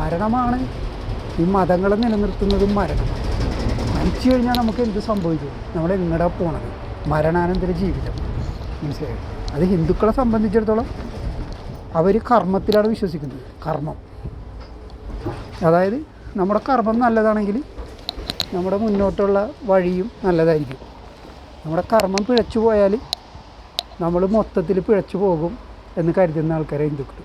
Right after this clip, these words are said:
അതായത് ഇവിടെ മനുഷ്യർ ജീവിക്കുന്നു, പട്ടിയും പൂച്ചയും ജീവിക്കുന്നു, പക്ഷികൾ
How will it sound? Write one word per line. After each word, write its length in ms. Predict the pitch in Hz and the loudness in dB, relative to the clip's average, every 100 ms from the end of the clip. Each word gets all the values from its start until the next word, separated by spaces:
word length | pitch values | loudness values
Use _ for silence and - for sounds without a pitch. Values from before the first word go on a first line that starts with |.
| - | -4
അതായത് 280 | 160 185 226 285 - - - - - 165 | 0 2 0 -6 -16 -20 -20 -20 -4 0
ഇവിടെ 180 | 175 208 226 | 4 4 4
മനുഷ്യർ 320 | 208 180 220 202 | 2 2 2 2
ജീവിക്കുന്നു, 340 | 220 202 185 175 - - | 0 0 -2 -2 -4 0
പട്ടിയും 340 | 185 208 202 214 | 0 2 2 2
പൂച്ചയും 300 | 202 202 202 | 2 2 2
ജീവിക്കുന്നു, 340 | 196 185 180 180 | 0 0 0 0
പക്ഷികൾ 360 | 175 - 196 | 0 2 4